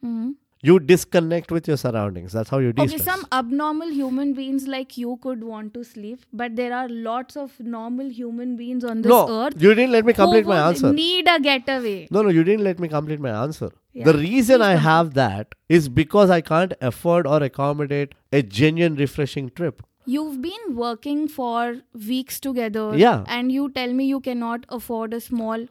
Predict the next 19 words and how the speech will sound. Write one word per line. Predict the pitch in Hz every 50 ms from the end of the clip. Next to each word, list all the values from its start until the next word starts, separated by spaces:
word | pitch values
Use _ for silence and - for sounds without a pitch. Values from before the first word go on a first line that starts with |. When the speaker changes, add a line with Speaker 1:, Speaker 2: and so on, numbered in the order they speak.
| _
Speaker 1:
holiday | _ - 240 226 233 233 254 226 240 240
for | 233 - 247
yourself | 240 233 233 233 220 - 226 220 220 226 214 - -
or | - 233 226
a | 226
weekend | 226 226 240 240 233 - 269 254 262
getaway | 254 247 233 - 247 240 247 247
trip | 233 247 247 233 -
for | - - 240
yourself. | 240 240 240 233 - 226 214 220 202
Speaker 2:
No. | 185 220 320 440 427 - 110 104
Speaker 1:
What | 175 262 285 285 -
are | 202 -
you | - 285 277
working | 240 233 226 214 - 240 233 226
for | - 233 226
then? | 202 208 196 190 190 -
Speaker 2:
No, | 190 190 254 285 220
it's | - 202 202 - -